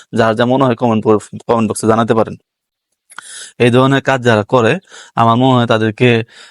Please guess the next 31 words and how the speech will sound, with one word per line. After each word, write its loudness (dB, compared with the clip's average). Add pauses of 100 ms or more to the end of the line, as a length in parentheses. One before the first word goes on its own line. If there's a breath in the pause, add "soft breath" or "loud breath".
আহ, -2
কি -4
বলে, 0
আহ, -6
যে -2
কোনোভাবে 0
হোক, -2 (880)
আহ, 0
সাইবার -2
ক্রাইমের 0 (480)
মানে -2
ওনারা 0
খোঁজ, 0 (340)
সাইবারে 0
যারা 0
কাজ -6
করে 0
ওনারা -2
খোঁজ 0
নিয়ে 2
যেভাবে 0
হোক -4
যেখান -4
থেকে -4
হোক -6
এদেরকে -2 (360 loud breath)
খুঁজে 0
বের 0
করে 2 (340 loud breath)
এদেরকে 2
আসলে, -2